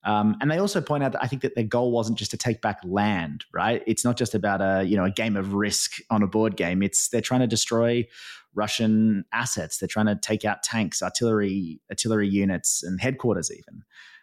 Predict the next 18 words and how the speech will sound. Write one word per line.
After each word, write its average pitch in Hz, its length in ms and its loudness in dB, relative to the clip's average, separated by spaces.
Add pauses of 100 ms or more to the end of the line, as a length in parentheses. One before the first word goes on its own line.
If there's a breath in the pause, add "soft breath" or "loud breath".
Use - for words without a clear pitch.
(140 loud breath)
Um, 107 500 2
and, 156 160 -4
and 101 140 2
all 226 160 2
of 190 80 0
that 170 120 0
is 135 120 -2
fair 117 520 2
and 107 160 2
true, 107 540 -2
but 123 100 -2
I 113 60 -2
think 131 180 -2
it 127 60 4
is 117 80 2
also 120 320 2
<laughs> - 140 -6
fair 110 260 0